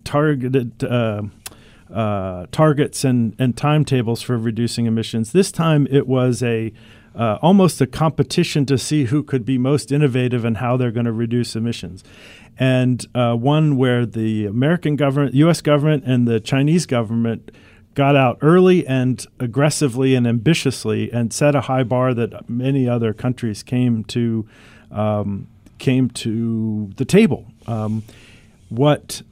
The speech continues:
um, President Trump has indicated is that he's not going to, or at least not yet, formally pull out of that. And that is not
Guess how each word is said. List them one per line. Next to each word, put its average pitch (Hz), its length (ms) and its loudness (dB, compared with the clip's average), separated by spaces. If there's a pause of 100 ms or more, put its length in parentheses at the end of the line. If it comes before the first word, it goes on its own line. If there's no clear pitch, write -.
(260)
um, 107 680 -4 (220)
President 135 520 -2
Trump 196 280 2
has 139 200 2
indicated 127 560 0
is 113 240 -4
that 120 140 -4
he's 131 260 -2
not 151 240 2
going 135 260 0
to, 127 220 2
or - 40 0
at 110 60 -2
least 131 260 0
not 123 220 -2
yet, 143 340 0
formally 135 380 0
pull 117 240 -4
out 101 120 -4
of 101 80 -6
that. 123 200 -2
And 147 140 0
that 165 180 0
is 143 240 2
not 156 320 0